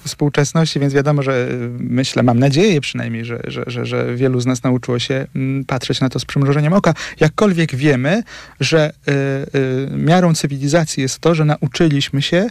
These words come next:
nie załatwiać spraw pięścią i że to jest coś, co, co, mm, co nas, y, no, wyniosło, tak, jesteśmy w, w, w, w, na, na znacznie, mm, wyższym etapie życia, funkcjonowania społecznego.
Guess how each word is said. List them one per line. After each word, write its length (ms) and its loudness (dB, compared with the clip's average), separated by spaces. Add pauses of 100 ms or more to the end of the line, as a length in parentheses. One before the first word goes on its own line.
(280)
nie 180 4
załatwiać 520 0
spraw 500 -4 (160)
pięścią 640 -2
i 80 -2
że 100 -2
to 100 2
jest 180 -2
coś, 240 4
co, 400 -2
co, 360 -2 (440)
mm, 380 0
co 200 2
nas, 340 0
y, 420 -2 (360)
no, 480 4 (260)
wyniosło, 880 4
tak, 240 -8
jesteśmy 440 2
w, 60 -12
w, 380 -8
w, 300 -8
w, 20 0
na, 340 2
na 220 2
znacznie, 320 2
mm, 520 0
wyższym 360 2
etapie 340 0
życia, 360 0
funkcjonowania 720 2
społecznego. 560 -2